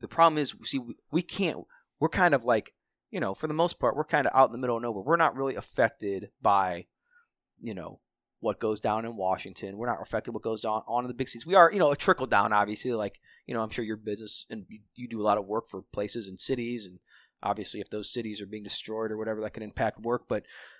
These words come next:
for the most part, like, um, at least, and I'm just gonna speak for myself here. I mean, I feel like I can separate myself from a lot of the trouble out there. Like, I can just kind of just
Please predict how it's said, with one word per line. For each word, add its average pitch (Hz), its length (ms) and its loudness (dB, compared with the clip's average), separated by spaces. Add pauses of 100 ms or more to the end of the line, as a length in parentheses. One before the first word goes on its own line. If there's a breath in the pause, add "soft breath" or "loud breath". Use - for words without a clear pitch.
(200 loud breath)
for 175 100 4
the 170 60 8
most 202 320 8
part, 147 280 10
like, 135 340 6 (960)
um, 113 480 2 (320)
at 147 100 0
least, 175 160 2
and 151 100 4
I'm 160 140 8
just 175 120 -4
gonna 127 60 -8
speak 113 180 -8
for 101 60 -16
myself 95 340 -4
here. 98 80 -8
I - 20 -12
mean, 104 160 -10 (100)
I 156 120 10
feel 147 320 2
like 110 160 2
I 123 80 2
can 117 160 -6
separate 107 440 -2
myself 95 460 -6
from 98 180 -8
a 90 40 -10
lot 95 180 -2
of 90 60 -14
the 90 60 -12
trouble 90 460 -6
out 82 180 -10
there. 71 280 -10
Like, 95 220 -14
I 107 40 -14
can 95 120 -16
just 101 200 -8
kind 101 200 -6
of 85 80 -14 (840 soft breath)
just - 180 -14